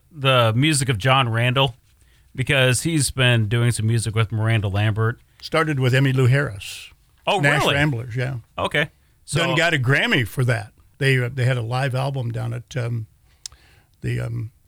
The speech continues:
Speaker 2: Grand Ole Opry.
Speaker 1: And that they considered
Speaker 2: Yeah.
Speaker 1: country?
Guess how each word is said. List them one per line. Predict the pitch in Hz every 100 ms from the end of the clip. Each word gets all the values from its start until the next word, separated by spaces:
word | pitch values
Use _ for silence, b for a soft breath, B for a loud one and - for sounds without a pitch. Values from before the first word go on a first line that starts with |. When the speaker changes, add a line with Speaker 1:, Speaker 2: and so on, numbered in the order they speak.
| _
Speaker 2:
Grand | - 127 123
Ole | 123 123
Opry. | 135 - 113 107 -
Speaker 1:
And | 131 98
that | 131 143 143
they | 135
considered | 135 135 131 139 120
Speaker 2:
Yeah. |
Speaker 1:
country? | 135 - 165